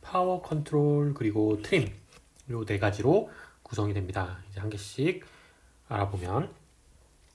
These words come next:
피치 컨트롤이라는 것은요, 컨트롤링, 조종하는 것, 비행기의 피치 애티튜드를, 자, 뭐를 따라서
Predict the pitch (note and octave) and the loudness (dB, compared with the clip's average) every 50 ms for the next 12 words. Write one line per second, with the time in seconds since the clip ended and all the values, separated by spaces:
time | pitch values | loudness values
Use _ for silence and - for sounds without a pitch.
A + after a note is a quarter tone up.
0 | _ _ _ - - - - - - - - - - - - - - - G3+ F#3 | _ _ _ -20 -20 -20 -20 -20 -20 -16 -10 -8 -8 -6 -6 -8 -4 -4 -4 -4
1 | - - - D#3+ D3+ D3 D3 C3 A#2+ A#2+ A2 G2+ G2 G2+ G#2 G2+ B2 B2 - - | -4 -2 -2 0 0 0 -2 -2 -2 -2 -4 -6 -6 -6 -6 -6 -6 -6 -10 -14
2 | _ _ _ _ _ _ _ _ _ _ _ - - F#3+ F#3+ F3 - D#3+ C3 A2 | _ _ _ _ _ _ _ _ _ _ _ -10 -8 -6 -6 -2 4 4 4 4
3 | G2 G2 G2 B2+ E3 - - - - _ _ _ - _ _ - _ _ _ _ | 4 2 0 -2 -4 -6 -8 -18 -20 _ _ _ -20 _ _ -20 _ _ _ _
4 | _ _ _ _ - - - - B2 B2 B2+ B2+ B2 B2 A#2 A2 G2+ F#2+ F#2 F2+ | _ _ _ _ -20 -16 -4 -2 2 2 4 4 4 2 2 0 -2 -2 -4 -2
5 | G2 A2+ C#3+ E3+ E3 - - A#2+ A#2 A#2+ A#2+ A#2 A2+ G#2 G#2 G#2 B2+ C#3+ C3 G2+ | 0 0 0 -2 -2 -6 -4 -2 0 0 0 0 -2 -2 -2 0 0 0 0 -2
6 | F#2 - - - - - - - _ - - - - - - - - - F3+ E3+ | -4 -6 -10 -18 -20 -20 -20 -20 _ -18 -18 -16 -16 -14 -10 -10 -6 -4 -2 0
7 | E3 E3 E3 E3 E3 F3 E3 C#3 A2+ G2+ - - C#3 C#3 - - - G#2+ - A2 | 0 0 0 0 -2 -2 -2 -4 -4 -4 -4 -4 -4 -4 -4 -4 -6 -2 -2 2
8 | G2 B2+ C3 A2+ G2+ G2 F#2+ F#2+ G2 G2 G2 G2 - - G#2 G2+ G2 G2 G2+ A2 | 4 4 4 4 4 0 -2 -4 -4 -6 -6 -8 -8 -8 -6 -6 -4 -2 2 4
9 | C3+ E3+ F#3 G3 F#3+ F#3 - - D#3+ D3 C#3 B2 G#2 G2 F#2+ G2 G#2+ B2+ E3 - | 6 8 8 8 8 8 6 2 0 0 2 0 0 -2 -4 -4 -2 -2 -4 -4
10 | - | -6